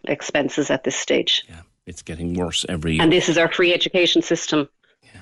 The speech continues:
Speaker 1: in Ireland.
Speaker 2: It's, it's, it's not getting any better. Eileen, thank you. Eileen Kelly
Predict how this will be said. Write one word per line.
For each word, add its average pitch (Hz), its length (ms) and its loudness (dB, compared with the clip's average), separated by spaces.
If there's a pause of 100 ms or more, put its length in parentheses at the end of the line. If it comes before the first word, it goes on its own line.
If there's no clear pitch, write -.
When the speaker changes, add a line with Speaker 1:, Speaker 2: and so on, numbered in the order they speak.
Speaker 1:
in 143 120 2
Ireland. 139 500 2 (540)
Speaker 2:
It's, - 220 -14
it's, - 220 -10
it's - 340 -8
not 90 180 -2
getting 92 260 0
any 90 160 2
better. 92 200 0 (260)
Eileen, 131 300 4
thank 127 320 2
you. 101 100 4 (420)
Eileen 104 420 4
Kelly 95 500 0